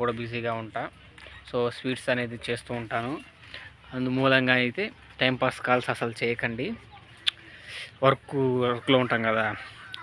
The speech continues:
So, ఆటో మ-, మన బండి కూడా అమ్మేది. మన బండి అయితే నాకు యాభై వేల ధరకైతే నేను తెచ్చాను. So, కొత్త సీల్ బ్యాటరీ వేసాను, మరియు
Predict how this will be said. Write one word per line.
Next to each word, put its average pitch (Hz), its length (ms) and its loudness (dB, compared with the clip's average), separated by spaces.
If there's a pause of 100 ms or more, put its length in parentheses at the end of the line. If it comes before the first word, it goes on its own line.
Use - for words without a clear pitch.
(560)
So, 143 100 4
ఆటో 131 400 6
మ-, 127 240 2
మన 123 120 6
బండి 135 240 12
కూడా 135 180 8
అమ్మేది. 123 480 2
మన 139 240 -2
బండి 123 280 2
అయితే 127 200 2
నాకు 120 360 0
యాభై 117 340 6
వేల 127 200 4 (180)
ధరకైతే 127 380 2
నేను 120 140 -2
తెచ్చాను. 120 680 0 (680)
So, 131 220 6
కొత్త 131 420 2
సీల్ 131 500 2
బ్యాటరీ 127 520 8
వేసాను, 123 720 2 (320)
మరియు 120 480 4